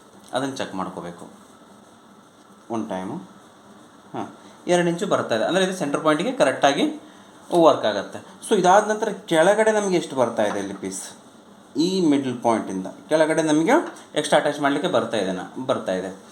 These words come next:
So ಅದೇ ರೀತಿ ಈ ಕಡೆ ಬರ್ತಾ ಇದೆ, ಎಷ್ಟು ಬರ್ತಾ ಇದೆ? ಈ ಕಡೆನೂ ಬರ್ತಾ ಇದೆ, ಓಕೆನಾ? ಆ ಕಡೆನೂ ಬರ್ತಾ ಇದೆ,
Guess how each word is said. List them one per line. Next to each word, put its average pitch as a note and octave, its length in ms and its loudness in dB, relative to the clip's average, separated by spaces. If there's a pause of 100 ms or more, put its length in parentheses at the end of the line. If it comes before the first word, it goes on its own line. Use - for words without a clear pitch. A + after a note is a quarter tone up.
(280)
So F3+ 100 4
ಅದೇ F#3+ 160 4
ರೀತಿ F#3+ 180 -4
ಈ A3+ 280 -2
ಕಡೆ G3 200 4
ಬರ್ತಾ D3 300 2
ಇದೆ, A#2 120 2
ಎಷ್ಟು B2+ 200 -4
ಬರ್ತಾ G2+ 280 -2
ಇದೆ? F#2 340 -4
ಈ D#3+ 40 4
ಕಡೆನೂ B2+ 320 0
ಬರ್ತಾ F#2 340 -4
ಇದೆ, F2 260 -8 (680)
ಓಕೆನಾ? A#2 280 -4
ಆ E3 120 4
ಕಡೆನೂ D#3+ 320 0
ಬರ್ತಾ D3 260 -2
ಇದೆ, F3+ 120 0